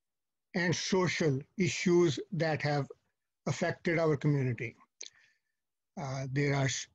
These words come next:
spiritual dif-, uh, difficulties. We've had multiple issues that we had to deal with.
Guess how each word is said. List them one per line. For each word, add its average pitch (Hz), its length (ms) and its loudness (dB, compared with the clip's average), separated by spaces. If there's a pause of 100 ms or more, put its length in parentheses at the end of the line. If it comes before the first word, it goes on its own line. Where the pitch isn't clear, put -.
(140)
spiritual 196 800 2
dif-, 170 340 0 (220)
uh, 170 180 2
difficulties. 170 960 2 (1160)
We've 165 200 2
had 170 500 -2 (580)
multiple 196 540 2
issues 170 600 2
that 151 220 -2
we 160 140 2
had 151 240 0
to 160 80 2
deal 135 280 2
with. 107 160 -6